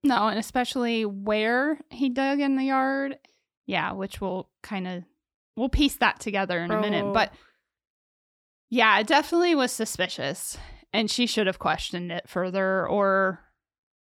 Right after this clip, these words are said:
Speaker 2: At
Speaker 1: I don't
Speaker 2: all.
Speaker 1: know. But then again, this is w-, very much one of those cases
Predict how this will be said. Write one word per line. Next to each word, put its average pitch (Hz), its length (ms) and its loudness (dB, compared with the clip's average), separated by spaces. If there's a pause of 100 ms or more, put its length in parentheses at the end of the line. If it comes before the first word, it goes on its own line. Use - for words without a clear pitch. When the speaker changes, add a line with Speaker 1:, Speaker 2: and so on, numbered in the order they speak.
(140)
Speaker 2:
At 220 180 -2
Speaker 1:
I 220 200 4
don't 202 220 2
Speaker 2:
all. 185 260 4
Speaker 1:
know. 180 140 -8
But 226 320 4
then 226 260 0
again, 262 480 4 (760)
this 214 220 0
is 254 200 -2
w-, 233 200 -2 (140)
very 190 480 -2
much 277 280 0
one 277 120 2
of 269 120 -2
those 285 200 0
cases 208 680 -2